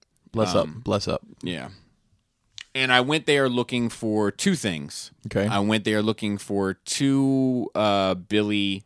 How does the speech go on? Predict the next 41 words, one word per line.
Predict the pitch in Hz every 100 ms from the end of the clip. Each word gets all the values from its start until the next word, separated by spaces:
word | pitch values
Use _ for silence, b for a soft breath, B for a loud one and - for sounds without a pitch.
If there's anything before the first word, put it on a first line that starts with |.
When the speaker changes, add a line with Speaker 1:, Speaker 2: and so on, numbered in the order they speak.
| _
Speaker 2:
height | - - 98 -
extensions | 87 - 90 80 78 71
is | 78 78
what | 71
they're | 69
called, | - 78 57 50
but | - -
commonly | - 117 110 101
referred | 90 87 90 87
to | 87
as | 80
toppers. | - - 67 - - - - _ b b b b b b 87
Or | 92
Speaker 1:
Gotcha. | 107 92 -
Speaker 2:
as, | 95 92
or | 92
as | 90 85
in, | 85 82
uh, | 85
Mary | 85 85
Poppins, | 101 87 - b _ -
toppings. | - 180 147 147 151 151 147 156 147 - -
Speaker 1:
Toppings. | 104 131 110 120 -
Speaker 2:
Toppings. | 190 - 160 160 156 151 165 - B B B B B -
And | 117 113 113 113 110 104 -
I | 107
want | 123 127
them |
for | 117
Speaker 1:
Was, | 110
Speaker 2:
the, | 104 -
for | 107
Speaker 1:
was | 98
Speaker 2:
those | 104 -
Speaker 1:
that | 107
for, | 101
Speaker 2:
two. |
Speaker 1:
for | 101 110
there? | 110 127 131
Okay. | 104
Speaker 2:
Yeah. | 98